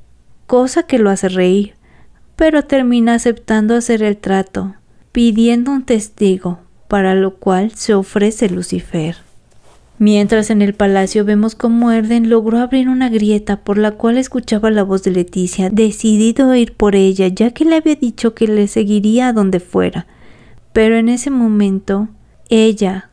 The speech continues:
como Leticia Grey Halstead, estaba terminando el trato con Astaroth, quien queda impresionado al ver cómo su purgatorio se comienza a desquebrajar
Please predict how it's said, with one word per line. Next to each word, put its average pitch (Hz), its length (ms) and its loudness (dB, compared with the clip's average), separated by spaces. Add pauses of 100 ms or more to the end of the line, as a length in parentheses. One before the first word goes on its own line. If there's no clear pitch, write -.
(100)
como 208 380 2
Leticia 208 680 0
Grey 208 460 0
Halstead, 196 560 -2
estaba 311 460 -4
terminando 294 800 -2
el 240 160 2
trato 240 580 -6
con 202 240 -2
Astaroth, 196 560 -6 (260)
quien 208 280 0
queda 220 260 0
impresionado 214 760 0
al 220 140 0
ver 214 180 -2
cómo 226 240 0
su 254 180 -2
purgatorio 233 560 -2
se 254 200 -4
comienza 254 720 -2
a 254 40 -2
desquebrajar 190 920 -4